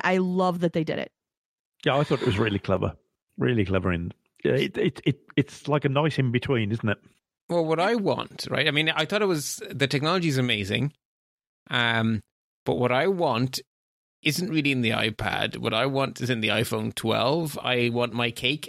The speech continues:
Speaker 3: and to eat it, please. I want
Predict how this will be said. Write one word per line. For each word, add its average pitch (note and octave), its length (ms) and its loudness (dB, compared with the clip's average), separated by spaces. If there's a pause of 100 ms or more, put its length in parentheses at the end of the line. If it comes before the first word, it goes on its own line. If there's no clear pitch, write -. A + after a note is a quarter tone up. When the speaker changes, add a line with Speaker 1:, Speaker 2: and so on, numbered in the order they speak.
(140)
Speaker 3:
and B2 260 2
to B2+ 240 0
eat B2+ 160 2
it, G#2 160 -4
please. A2+ 600 -2 (100)
I B2+ 140 2
want B2+ 480 0